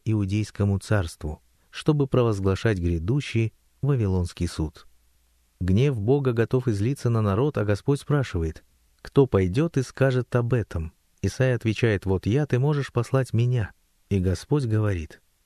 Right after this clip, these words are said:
«Их уши с трудом слышат, и они глаза сомкнули и не узрят очами. Они не обратятся, они не покаются». Тогда Исайя задает вопрос, который бы я тоже задал: «Надолго ли, Господи?»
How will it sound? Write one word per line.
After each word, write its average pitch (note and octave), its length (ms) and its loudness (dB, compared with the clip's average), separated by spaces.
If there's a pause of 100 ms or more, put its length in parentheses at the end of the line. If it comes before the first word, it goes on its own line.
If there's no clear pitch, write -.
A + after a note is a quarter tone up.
(220)
«Их A#2 360 0
уши C#3+ 300 0
с - 80 -10
трудом A#2+ 420 2
слышат, - 580 -4 (240)
и G2 60 2
они G2 240 2
глаза F#2 380 0
сомкнули B2+ 640 0 (160)
и C#3+ 100 0
не C3+ 120 0
узрят G2 440 -2
очами. F2 500 -4 (220)
Они A#2 260 0
не G#2+ 140 0
обратятся, F#2 880 -2 (340)
они C3 240 0
не G#2 140 -2
покаются». D#2+ 640 -4 (500)
Тогда G2 360 2
Исайя C#3+ 300 -2
задает A2 400 0
вопрос, D3+ 320 0
который D#3 360 0
бы C#3+ 100 0
я C#3+ 120 0
тоже C#3+ 260 -2
задал: G#2+ 440 -2 (420)
«Надолго A#2+ 720 2
ли, E2+ 140 0
Господи?» E2+ 600 -2